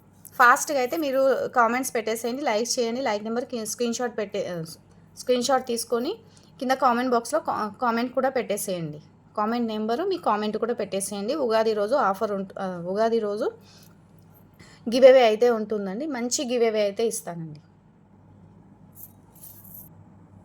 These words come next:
ఇవి వచ్చేసి త్రీ ఎంఎం సైజు షుగర్ బీడ్స్ అండి. త్రీ ఎంఎం సైజు షుగర్ బీడ్స్. ఎవరికైనా కావాలి అనుకుంటే బుక్ చేసుకోండి. ఇది మీకు,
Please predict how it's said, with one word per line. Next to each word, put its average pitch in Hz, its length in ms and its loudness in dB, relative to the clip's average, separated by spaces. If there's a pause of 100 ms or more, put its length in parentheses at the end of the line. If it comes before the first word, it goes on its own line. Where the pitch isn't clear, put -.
(1300)
ఇవి 262 120 4
వచ్చేసి 254 380 4
త్రీ 294 200 0
ఎంఎం 277 400 4
సైజు 240 500 -2 (400)
షుగర్ 330 340 4
బీడ్స్ 240 340 0
అండి. 175 260 -4 (240)
త్రీ 285 120 0
ఎంఎం 262 300 2
సైజు 240 320 -2
షుగర్ 254 340 0
బీడ్స్. 208 400 -2 (500)
ఎవరికైనా 220 280 -4
కావాలి 254 420 2
అనుకుంటే 240 300 0
బుక్ 247 260 -4
చేసుకోండి. 226 420 -2
ఇది 294 320 -2
మీకు, 277 440 -4